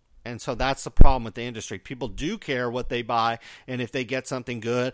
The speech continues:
or if they can resell it or if it's worth something in five years or whatever. Whatever anybody's motivation is,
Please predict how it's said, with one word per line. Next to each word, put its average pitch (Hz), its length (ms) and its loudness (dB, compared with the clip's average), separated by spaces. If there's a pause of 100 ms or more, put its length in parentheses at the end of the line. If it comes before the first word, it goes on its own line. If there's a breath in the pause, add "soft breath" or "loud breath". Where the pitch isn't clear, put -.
(140 loud breath)
or 135 140 -2
if 131 80 -4
they 131 120 -4
can 127 200 -8
resell 127 460 -4
it 123 100 -10 (120)
or 135 140 -2
if 127 80 -6
it's 135 180 -6
worth 147 200 -2
something 131 340 -6
in 123 140 -8
five 127 260 -4
years 123 420 -4
or 139 220 -2
whatever. 139 500 2
Whatever 170 380 -4
anybody's 170 460 -4
motivation 147 560 -4
is, 92 280 -14